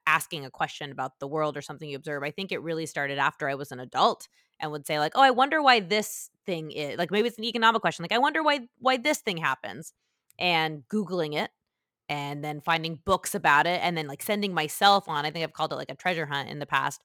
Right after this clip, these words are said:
where I go down a rabbit hole and research it. And I think the main reason that that has been so effective, it's because it's something that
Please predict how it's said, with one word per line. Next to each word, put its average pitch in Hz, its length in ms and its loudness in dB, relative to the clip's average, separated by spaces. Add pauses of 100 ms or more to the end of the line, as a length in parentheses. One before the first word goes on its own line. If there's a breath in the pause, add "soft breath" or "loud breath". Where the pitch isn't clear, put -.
(300 soft breath)
where 170 200 0
I 160 200 6
go 165 160 0
down 151 240 2
a 143 60 -2
rabbit 147 240 2
hole 151 140 -6
and 143 120 -8
research 156 420 -6
it. 131 140 -2
And 151 120 -4
I 147 120 -4
think 175 220 -10
the 160 80 -4
main 156 280 -6
reason 160 300 -6
that 147 140 -10
that 151 160 2
has 180 100 -6
been 165 120 -8
so 156 140 -6
effective, 143 360 -6
it's 143 140 -10
because 151 300 -10
it's - 180 -12
something 165 460 -8
that 143 140 -8